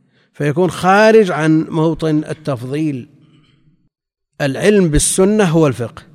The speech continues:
العلم بالسنة هو الفقه، لا سيما فقه الصلاة، لأن أكثر أحكام الصلاة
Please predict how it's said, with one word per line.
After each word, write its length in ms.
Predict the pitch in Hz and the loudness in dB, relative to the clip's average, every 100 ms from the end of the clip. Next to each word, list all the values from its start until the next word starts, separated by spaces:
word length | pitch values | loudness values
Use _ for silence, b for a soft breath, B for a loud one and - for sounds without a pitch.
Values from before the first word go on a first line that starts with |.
| _ _ _ _ _ _ _ _ _ - | _ _ _ _ _ _ _ _ _ -16
العلم 320 | 120 131 170 | -8 -2 0
بالسنة 680 | 143 - - 139 127 135 139 b b b - | 0 -4 -4 -4 -4 -6 -10 b b b 0
هو 180 | 156 | 2
الفقه، 320 | 160 151 214 170 | 4 2 0 2
لا 140 | 160 | 0
سيما 540 | - 190 185 180 220 180 | 0 0 2 2 2 2
فقه 260 | 208 - | 0 -2
الصلاة، 500 | 196 - 202 208 139 - - - - - b b b - | -4 -2 -4 -4 -8 -10 -20 -20 -20 -20 b b b -6
لأن 360 | 143 160 165 | -2 0 0
أكثر 560 | 160 226 233 - 185 151 | 0 0 0 2 0 0
أحكام 380 | 123 - 202 196 | -4 2 4 4
الصلاة 560 | - 165 143 139 170 | 2 0 0 0 -2